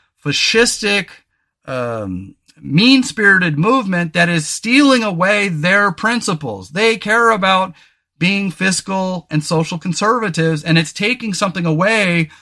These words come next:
from the legitimacy of their platform. And so that's why they're fighting. And it's not because they're hateful towards Trump,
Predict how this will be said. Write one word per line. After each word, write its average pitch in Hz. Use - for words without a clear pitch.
from 170
the 165
legitimacy 151
of 170
their 147
platform. 151
And 104
so 143
that's 185
why 156
they're 127
fighting. 170
And 143
it's 214
not 311
because 185
they're 117
hateful 160
towards 120
Trump, 269